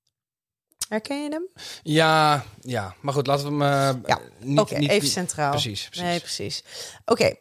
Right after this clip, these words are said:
Speaker 1: maar, ehm, heb je het idee dat, dat wij een beetje een goede tijdsindeling binnen de relatie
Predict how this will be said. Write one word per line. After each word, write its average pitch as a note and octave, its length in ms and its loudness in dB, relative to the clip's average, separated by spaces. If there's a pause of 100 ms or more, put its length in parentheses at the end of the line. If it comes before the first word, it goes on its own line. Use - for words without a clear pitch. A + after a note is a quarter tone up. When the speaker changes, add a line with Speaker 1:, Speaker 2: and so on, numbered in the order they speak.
(120)
Speaker 1:
maar, A#3 460 6 (280)
ehm, A#3+ 460 4 (840)
heb A#3+ 180 2
je E4+ 80 4
het D#4 140 4
idee B3+ 440 0
dat, A3+ 300 -4
dat G#3+ 160 -2
wij A3 200 0
een A3+ 100 0
beetje A3 260 0
een G#3 180 -2
goede G3+ 520 0 (520)
tijdsindeling G3 1300 2
binnen G3 240 0
de F#3 80 0
relatie F3+ 800 0